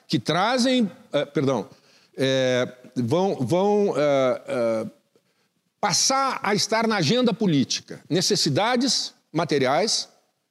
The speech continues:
coletivas, que trazem embutidas demandas tecnocientíficas que nós temos que nos preparar para atender. Preparar como? Mudando as nossas agendas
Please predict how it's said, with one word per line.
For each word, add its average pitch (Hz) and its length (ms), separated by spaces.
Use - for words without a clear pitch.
coletivas, 196 800
que 185 140
trazem 269 580
embutidas 185 560
demandas 165 500
tecnocientíficas 160 1000
que 240 120
nós 233 180
temos 302 220
que 277 80
nos 220 120
preparar 185 960
para 180 160
atender. 160 460
Preparar 185 380
como? 120 440
Mudando 208 480
as 180 140
nossas 175 260
agendas 165 640